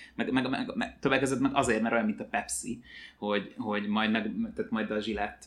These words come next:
fogja megoldani a férfi, ö, szerepmodellválságot, tehát egy kicsit ugyanezt érzem, mint a Pepsi jó a világ békére.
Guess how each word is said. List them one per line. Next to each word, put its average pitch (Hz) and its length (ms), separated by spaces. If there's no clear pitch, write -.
fogja 101 260
megoldani 101 560
a 104 60
férfi, 104 560
ö, 107 40
szerepmodellválságot, 110 1160
tehát 110 160
egy 110 60
kicsit 120 280
ugyanezt 107 480
érzem, 104 280
mint 101 220
a 104 300
Pepsi 104 320
jó 98 140
a 98 80
világ 101 340
békére. 104 640